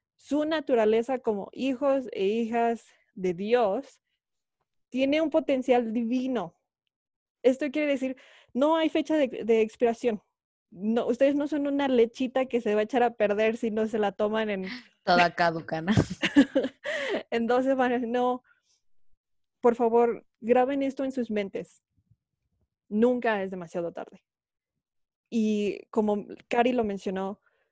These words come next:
Speaker 1: ¿por qué es importante tener una educación como miembros de la iglesia? Simple y sencillamente porque como cristianos buscamos ayudar a los demás. Y no hay mejor manera de ayudar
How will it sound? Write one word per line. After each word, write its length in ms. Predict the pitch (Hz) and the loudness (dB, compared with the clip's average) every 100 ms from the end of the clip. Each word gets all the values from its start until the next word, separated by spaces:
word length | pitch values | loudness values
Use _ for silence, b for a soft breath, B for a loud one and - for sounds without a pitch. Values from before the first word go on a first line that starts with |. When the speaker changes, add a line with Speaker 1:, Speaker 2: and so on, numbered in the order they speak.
| _ _ _ | _ _ _
Speaker 1:
¿por 220 | 262 247 | 0 0
qué 220 | 226 302 311 | 2 2 2
es 80 | |
importante 560 | 330 311 254 240 233 254 | 0 -4 -2 -2 -2 -4
tener 300 | 247 214 208 | -2 0 0
una 180 | 226 220 | -2 -4
educación 460 | 214 196 - 208 | -4 -6 -6 -6
como 220 | 202 220 202 | -4 -6 -4
miembros 360 | 185 185 208 | -6 -4 -4
de 80 | 208 | -4
la 100 | 175 | -4
iglesia? 480 | 175 180 185 262 277 _ _ _ _ _ _ _ _ _ | -4 -6 -6 -8 -8 _ _ _ _ _ _ _ _ _
Simple 400 | - 294 269 320 | 0 0 2 0
y 40 | |
sencillamente 720 | 294 254 262 254 240 240 233 202 | 0 -2 2 2 2 0 0 -2
porque 800 | _ 247 269 233 226 196 - - | _ 2 2 2 -2 -2 -4 2
como 320 | 240 226 226 | 4 4 0
cristianos 880 | 240 220 - 285 240 190 233 - - - _ _ _ _ _ _ _ - | -2 -4 -2 -2 0 -4 -6 -8 -14 -20 _ _ _ _ _ _ _ -20
buscamos 640 | - 226 254 - 269 262 285 | -6 -2 -2 -2 -2 -2 -2
ayudar 360 | 269 233 226 240 | -2 0 0 2
a 60 | |
los 180 | 233 220 | 0 -2
demás. 460 | 202 202 196 - _ _ b b b b | -4 -4 -6 -10 _ _ b b b b
Y 180 | 285 | -2
no 240 | 285 302 302 | -2 0 0
hay 360 | 311 311 - _ _ _ _ _ _ _ _ - - - | 0 -2 -4 _ _ _ _ _ _ _ _ -20 -8 0
mejor 500 | 285 - - 339 330 | 0 0 4 4 4
manera 360 | 302 269 262 | 0 0 0
de 60 | 254 | 0
ayudar 460 | 214 196 214 294 | -2 0 -2 -2